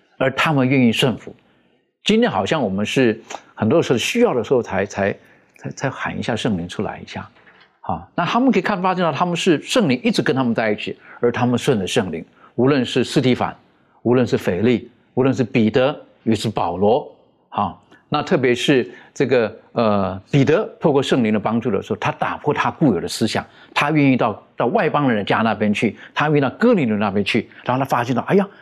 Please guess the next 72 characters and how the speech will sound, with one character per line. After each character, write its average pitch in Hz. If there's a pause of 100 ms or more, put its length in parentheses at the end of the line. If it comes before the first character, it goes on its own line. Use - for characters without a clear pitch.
(200)
我 -
一 160
开 247
口 -
的 220
时 -
候， 202 (200)
圣 311
灵 208
也 156
工 143
作 135
了， 98 (200)
哎 -
呀， - (360)
开 180
拓 160
他 131
的 98
视 117
野， 90 (240)
他 190
愿 196
意 139
顺 107
服。 - (480)
然 131
后 147
当 147
然 135
我 113
们 113
晓 -
得， - (140)
在 135
耶 135
路 127
撒 127
冷 104
开 110
会 110
的 95
时 92
候， - (160)
他 -
们 117
造 123
成 104
他 104
们 101
的 95
合 92
一。 110 (400)
那 240
保 107
罗 151
我 120
觉 113
得 98 (560)
很 95
不 117
简 85
单 87
了， - (560)
啊， 98
很 127
不 147
简 90
单， 95
是 98
不 107
是？ 98